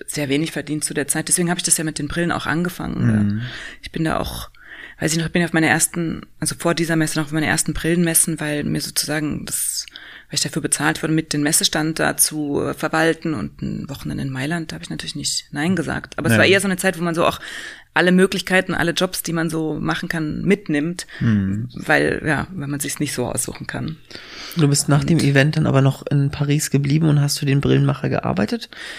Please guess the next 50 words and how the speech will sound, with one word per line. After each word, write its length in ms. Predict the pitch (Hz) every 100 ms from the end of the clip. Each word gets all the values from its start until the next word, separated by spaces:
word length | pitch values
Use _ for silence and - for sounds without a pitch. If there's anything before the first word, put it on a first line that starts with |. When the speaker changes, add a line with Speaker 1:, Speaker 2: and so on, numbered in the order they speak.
| - -
Speaker 1:
Genau, 160 | 214
Speaker 3:
Oder? 60 | 202
Speaker 1:
und 80 | 190
dann, 340 | 202 208 - -
genau, 360 | 214 170 170 - - - - - - -
dann 140 | 185
ging 140 | 190 196
das 120 | -
so 240 | 190 175
weiter 460 | 170 175 214 254 240
und 80 | 208
ich 40 |
hab 80 | 185
weiterhin 600 | - - - 190 202 190
für 100 | 180
ihn 200 | - 214 226
gezeichnet, 420 | - 202 202 202
aber 220 | 175 -
auch 140 | - -
dann 260 | 175 175
so 140 | 165 160
an 100 | 165
meiner 220 | 165 156
eigenen 580 | 175 196 196 196 185 - _
Kollektion 600 | 180 160 - - 165 196
oder 160 | 175
meinen 200 | 156 160
ersten 680 | 156 165 - - 156 156 160 160
Serienbrillen 880 | - 156 170 180 185 180 180 196 185
gearbeitet. 580 | 156 165 180 190 - - - - - - - - _ _
Und 560 | 170 165 175 170 - -
auch 140 | 165
weiter, 220 | 185 196
ich 80 | 180
hab 80 | 196
auch 40 |
weiterhin 300 | 180 196 196
für 100 | 190
den 120 | 180 160
anderen 240 | 180 185
Designer 280 | 160 160 156
gearbeitet. 360 | 151 82 - -
Also 120 | 156
es 60 |
war 60 | 156
immer 120 | 180
Speaker 3:
Ja. 80 | 151
Speaker 1:
so 60 | 156
ein, 260 | 156 151 -
genau, 200 | 165